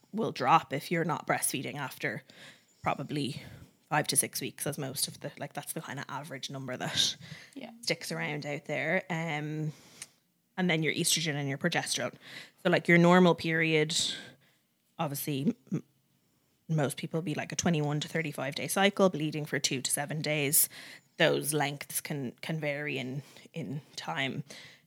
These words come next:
Speaker 1: Um, and then what you're kind of trying to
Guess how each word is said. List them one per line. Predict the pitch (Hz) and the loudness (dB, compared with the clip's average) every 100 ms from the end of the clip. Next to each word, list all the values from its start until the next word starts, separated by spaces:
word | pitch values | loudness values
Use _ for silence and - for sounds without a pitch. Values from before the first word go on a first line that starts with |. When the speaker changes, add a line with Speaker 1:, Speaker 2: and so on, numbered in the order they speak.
| _ | _
Speaker 1:
Um, | 151 143 139 135 135 139 143 - - - - _ _ - - - | 0 0 0 -4 -6 -8 -10 -16 -20 -20 -20 _ _ -20 -20 -12
and | 165 147 139 143 139 - - - - - _ _ _ _ _ _ _ _ _ _ _ _ _ _ _ _ _ _ _ | -10 -6 -6 -6 -4 2 4 2 -6 -20 _ _ _ _ _ _ _ _ _ _ _ _ _ _ _ _ _ _ _
then | 208 175 170 160 - _ _ - - | 4 6 6 4 0 _ _ -20 -14
what | - 170 | 0 2
you're | 170 165 160 160 - - | 4 4 4 2 -4 -8
kind | - 170 147 | -2 2 4
of | 151 151 - - | 2 0 -6 -6
trying | - - 170 175 175 175 | -4 2 6 8 8 6
to | - 160 156 151 151 147 | 4 4 4 4 4 2